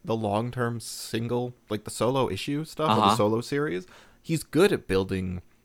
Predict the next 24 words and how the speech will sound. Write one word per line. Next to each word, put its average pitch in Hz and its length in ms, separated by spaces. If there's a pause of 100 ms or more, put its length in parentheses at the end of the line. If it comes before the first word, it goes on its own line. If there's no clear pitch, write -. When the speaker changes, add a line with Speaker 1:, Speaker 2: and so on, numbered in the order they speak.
(220)
Speaker 1:
to 127 100
the 104 100
big 95 420
explosive 92 560
moments, 87 640 (140)
especially 147 520
of 113 120
the 113 80
big 120 160
explosive 117 440
character 117 440
moments. 92 220
Speaker 2:
And 143 100
it's 175 120
not 208 60
Speaker 1:
That's 269 120
Speaker 2:
like 247 80
it's 202 120
Speaker 1:
something, 143 60
Speaker 2:
not 143 100
Speaker 1:
like 185 80
Speaker 2:
an 135 80
explosive 120 500
ending. 120 400